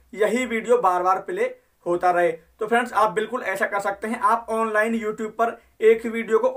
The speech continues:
ऑटो प्ले कर सकते हैं। देखिए पहले तो ये फीचर नहीं था YouTube पर कि आप एक वीडियो को, कोई भी वीडियो है, सॉन्ग है, म्यूजिक है, कुछ भी है, आप उसे ऑटो प्ले कर सकें, लेकिन यहाँ पर YouTube नया फीचर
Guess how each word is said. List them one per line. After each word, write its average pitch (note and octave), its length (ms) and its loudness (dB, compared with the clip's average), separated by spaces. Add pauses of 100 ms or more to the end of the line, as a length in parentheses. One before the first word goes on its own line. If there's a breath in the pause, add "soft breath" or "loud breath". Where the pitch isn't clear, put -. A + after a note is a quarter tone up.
ऑटो G3+ 200 0
प्ले G3 300 -2 (240)
कर F#3 120 0
सकते F3 300 -4
हैं। F3+ 120 -6
देखिए A#3 260 0
पहले G3+ 440 2
तो B3 80 -2
ये A#3+ 140 -2
फीचर A#3 240 -2
नहीं G3+ 220 -4
था A3 60 4
YouTube G3 320 -2
पर A#3 180 -4 (380 soft breath)
कि - 60 0
आप G#3 280 4
एक A3 180 4
वीडियो G3+ 340 -4
को, A#3+ 140 4 (360 loud breath)
कोई C4 120 2
भी C#4 80 -2
वीडियो B3+ 280 2
है, C#4 80 8
सॉन्ग A3 280 -4
है, A#3 120 -2
म्यूजिक A3+ 280 -2
है, A#3+ 60 0
कुछ A#3+ 220 -6
भी A3 140 -10
है, A3+ 140 -4
आप G#3 240 2
उसे G#3+ 160 0
ऑटो G3 260 -2
प्ले F#3+ 180 -4
कर F3 160 -2
सकें, D#3 340 -8 (340 soft breath)
लेकिन A3 200 -4
यहाँ G3+ 200 2
पर A#3 140 0
YouTube G#3+ 340 -6
नया F#3 160 0
फीचर A3 340 -2